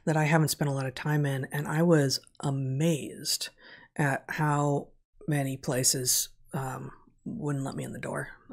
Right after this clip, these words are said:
uh, according to the signs on the doors. And, and in a couple places, I saw people checking the, the vax ports at the door. And that doesn't happen so much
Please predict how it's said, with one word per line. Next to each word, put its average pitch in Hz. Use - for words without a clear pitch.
uh, 160
according 147
to 147
the 143
signs 135
on 147
the 135
doors. 160
And, 147
and 139
in 135
a 147
couple 139
places, 139
I 143
saw 143
people 139
checking 143
the, 147
the 156
vax 143
ports -
at -
the -
door. 139
And 156
that 185
doesn't 233
happen 185
so 160
much -